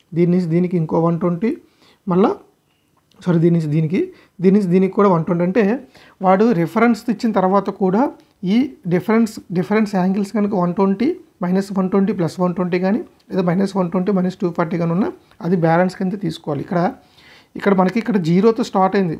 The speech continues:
ఒమేగా టీ, ఇది జీరో డిగ్రీతో స్టార్ట్ అయింది కాబట్టి, ఇది జీరో డిగ్రీతో స్టార్ట్ అయింది కాబట్టి ఇది మైనస్ వన్ ట్వంటీ, మైనస్ టూ ఫార్టీ అని తీసుకున్నాం. ఒకవేళ ఇక్కడ ఏ టెన్ డిగ్రీ అలాగ ఇచ్చాడు అనుకోండి, అప్పుడు దీనికి దీనికి మధ్య మైనస్ వన్ ట్వంటీ ఉండాలి. ఇది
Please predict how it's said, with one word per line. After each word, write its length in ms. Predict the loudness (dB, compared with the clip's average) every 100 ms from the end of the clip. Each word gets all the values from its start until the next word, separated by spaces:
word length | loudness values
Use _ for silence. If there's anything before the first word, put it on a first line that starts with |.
| -2
ఒమేగా 300 | 0 0 0 0
టీ, 80 | -2 -2
ఇది 80 | -2
జీరో 160 | 0 2 2
డిగ్రీతో 260 | -2 -4 -4
స్టార్ట్ 240 | 0 2 2
అయింది 220 | 2 2 2
కాబట్టి, 420 | 2 0 -2 -4 -2
ఇది 80 | -2 -2
జీరో 120 | 0 -2
డిగ్రీతో 220 | -4 -6
స్టార్ట్ 240 | -4 -2 -2
అయింది 140 | -2 -2
కాబట్టి 280 | -4 -4 -6 -6 _ -6
ఇది 80 | 0
మైనస్ 220 | 2 0 0
వన్ 100 | -2 0
ట్వంటీ, 240 | -2 0 0
మైనస్ 200 | 0 -2
టూ 80 | -2 -2
ఫార్టీ 160 | 0 -2
అని 100 | -2 -4
తీసుకున్నాం. 360 | -6 -8 -10 -12 _ -12
ఒకవేళ 200 | 0 2 4
ఇక్కడ 120 | 4
ఏ 20 | 2 0
టెన్ 140 | 0 0
డిగ్రీ 180 | 0 0
అలాగ 120 | 0 -2
ఇచ్చాడు 180 | -2 -4
అనుకోండి, 300 | -6 -10 -14 _ _ _ -8
అప్పుడు 180 | -2 2
దీనికి 320 | 4 4 2 2
దీనికి 240 | 4 2 2 0
మధ్య 160 | 2 2
మైనస్ 220 | 0 0
వన్ 100 | -2 -2
ట్వంటీ 200 | -4 -6
ఉండాలి. 240 | -8 -10 -14 _ _ -6
ఇది 100 | -2